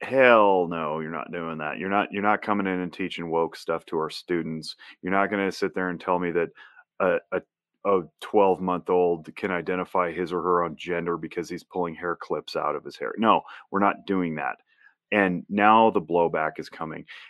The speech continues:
And you, and I've seen, it's happening obviously more on the left than the right. The right's got its own brand of crazy,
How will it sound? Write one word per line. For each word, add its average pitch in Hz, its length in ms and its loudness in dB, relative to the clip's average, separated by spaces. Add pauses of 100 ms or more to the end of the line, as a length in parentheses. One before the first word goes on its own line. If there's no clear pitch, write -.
(100)
And 98 100 -2
you, 92 220 -2
and 92 160 -4
I've 90 160 -2
seen, 110 560 2 (760)
it's 101 120 -6
happening 113 320 4
obviously 87 380 0
more 87 220 0
on 82 60 -2
the 78 60 -2
left 82 320 0
than 80 100 -8
the 78 80 -8
right. 78 280 0
The 87 60 -6
right's 87 260 0
got 87 120 0
its 78 120 -6
own 82 120 -6
brand 80 300 -6
of 76 80 -14
crazy, 80 420 -8